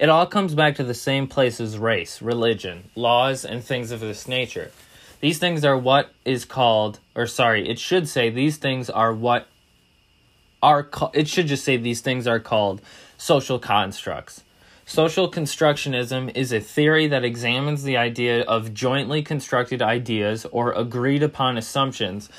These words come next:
that form an understanding of society. Things such as race are also a form of social construction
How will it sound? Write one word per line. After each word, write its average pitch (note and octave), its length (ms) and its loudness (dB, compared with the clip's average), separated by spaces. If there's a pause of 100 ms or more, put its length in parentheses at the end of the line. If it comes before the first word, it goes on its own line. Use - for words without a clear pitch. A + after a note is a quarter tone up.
(160)
that - 200 0
form D3 420 2
an C3 140 -4
understanding B2 800 -4
of A2 160 -4
society. G#2+ 720 -4 (300)
Things E3 380 -2
such D3 260 2
as A#2+ 200 -2
race C#3+ 500 0 (100)
are A#2+ 280 4
also E3+ 480 4
a A#2 60 2
form A2 480 -2
of A2 140 -8
social A2+ 380 -4
construction G#2+ 800 -4